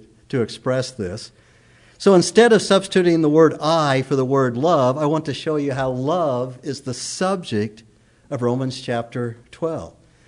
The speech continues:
So just listen to these as I approach the subject of love, as Paul did in First Corinthians chapter twelve.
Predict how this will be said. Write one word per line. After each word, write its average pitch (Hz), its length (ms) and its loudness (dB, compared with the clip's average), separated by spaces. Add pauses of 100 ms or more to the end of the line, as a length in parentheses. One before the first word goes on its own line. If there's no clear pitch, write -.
(180)
So 180 100 2
just 233 240 2
listen 202 320 4
to 147 80 2
these 139 320 2
as 131 100 -6
I 135 120 4
approach 156 400 0
the 135 100 -2
subject 147 460 -2
of 147 160 -4
love, 110 320 0
as 127 100 -4
Paul 160 360 -4
did 131 100 -2
in 123 120 -4
First 123 260 -6
Corinthians 120 440 -8
chapter 120 340 -8
twelve. 143 520 -6